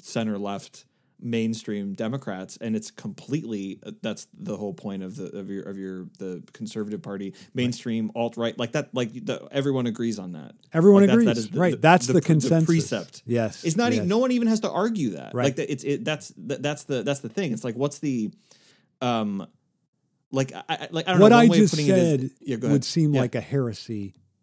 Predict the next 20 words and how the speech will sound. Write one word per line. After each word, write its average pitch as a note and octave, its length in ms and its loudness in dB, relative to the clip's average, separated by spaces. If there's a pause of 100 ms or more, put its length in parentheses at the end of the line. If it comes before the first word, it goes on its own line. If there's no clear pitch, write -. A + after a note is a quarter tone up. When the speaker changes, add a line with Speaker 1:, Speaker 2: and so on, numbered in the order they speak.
Speaker 2:
to B2+ 100 -2
both, A#2+ 400 -2 (800)
to, F3 160 -4 (160)
to, F#3 100 0
like, E3 240 4
ninety-nine D3+ 640 4
percent C3 400 -4
of A2 80 -6
the A2+ 80 -6
people A2 560 -6 (540)
in B2 140 -2
the A#2+ 80 0
West, D#3+ 480 -4 (240)
right? D3 260 -2
Like, B2+ 320 -4
Speaker 1:
Yeah. A2 300 -4
Speaker 2:
and G3 140 4
maybe G3+ 260 8
all C3+ 160 6
ar-, B2+ 220 0